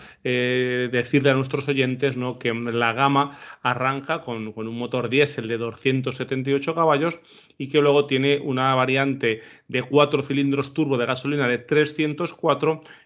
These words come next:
y otra de tres litros y medio, también turbo, un motor de seis cilindros en V de trescientos ochenta caballos. Estamos hablando de un coche, como digo, premium con mecánicas de, de primer nivel.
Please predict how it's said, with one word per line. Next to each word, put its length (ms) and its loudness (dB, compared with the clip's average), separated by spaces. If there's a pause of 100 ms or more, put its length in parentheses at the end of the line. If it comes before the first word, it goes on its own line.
y 140 0
otra 340 4
de 400 0
tres 180 2
litros 340 0
y 60 0
medio, 300 0
también 320 -2
turbo, 320 2
un 280 -2
motor 280 0
de 80 0
seis 240 2
cilindros 400 0
en 100 -2
V 240 -2 (380)
de 100 2
trescientos 720 2
ochenta 420 -4
caballos. 340 -8
Estamos 220 -8
hablando 180 -2
de 80 -2
un 40 -6
coche, 260 -2
como 160 -2
digo, 280 2
premium 380 8
con 160 0
mecánicas 420 -2
de, 180 -2
de 180 -8
primer 360 -12
nivel. 240 -16